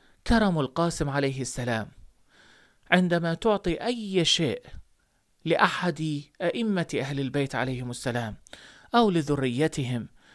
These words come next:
فإنهم يقبلونه ويعطون عليه الكثير. من يعمل مثقال ذرة اليوم لمولانا القاسم عليه السلام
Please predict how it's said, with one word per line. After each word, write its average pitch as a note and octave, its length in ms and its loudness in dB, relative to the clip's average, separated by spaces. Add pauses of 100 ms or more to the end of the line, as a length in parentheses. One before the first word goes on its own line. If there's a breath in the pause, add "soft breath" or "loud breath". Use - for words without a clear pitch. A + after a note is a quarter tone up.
(180 soft breath)
فإنهم F3 680 4
يقبلونه C3+ 720 0 (460 soft breath)
ويعطون E3+ 640 4
عليه C#3 400 -2
الكثير. A#2+ 600 -6 (520 soft breath)
من D3+ 120 0
يعمل D3+ 520 2
مثقال E3 500 0
ذرة C3+ 680 2
اليوم D3 460 2
لمولانا C#3+ 560 -2
القاسم E3+ 480 -2
عليه E3 280 -2
السلام G3 520 -2